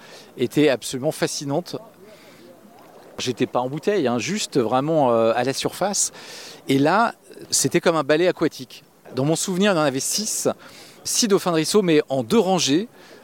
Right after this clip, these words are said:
trois et trois en dessous. Et ils se sont en fait tous retournés vers moi.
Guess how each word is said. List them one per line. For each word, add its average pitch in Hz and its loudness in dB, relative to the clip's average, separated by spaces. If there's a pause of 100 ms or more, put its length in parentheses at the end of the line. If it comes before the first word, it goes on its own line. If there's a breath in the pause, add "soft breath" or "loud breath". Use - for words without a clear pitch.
(140 loud breath)
trois 196 2
et 120 -4
trois - 2
en 175 2
dessous. 165 -6 (880 loud breath)
Et 151 2
ils 147 2
se 170 2
sont 214 0
en 143 0
fait 196 -2 (220)
tous - -6
retournés 175 0
vers 147 -2
moi. 107 -4